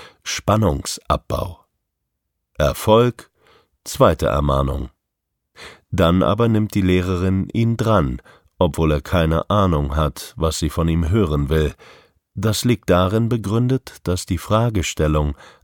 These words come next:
einfach mal wieder nicht eindeutig genug war. Es bricht aus ihm heraus. Er schnauzt die Lehrerin an. Diese zieht die Konsequenzen. Nächstes Level.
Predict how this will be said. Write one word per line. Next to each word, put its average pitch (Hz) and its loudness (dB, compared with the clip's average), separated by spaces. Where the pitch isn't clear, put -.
einfach 110 -4
mal 101 2
wieder 87 0
nicht 92 -2
eindeutig 82 -2
genug 71 -4
war. 69 -6
Es 107 0
bricht 78 -4
aus 71 -2
ihm 78 0
heraus. 90 -4
Er 80 -2
schnauzt - -2
die 87 0
Lehrerin 73 -2
an. 71 -2
Diese 78 0
zieht - -4
die 98 -2
Konsequenzen. 95 -2
Nächstes 82 0
Level. 117 2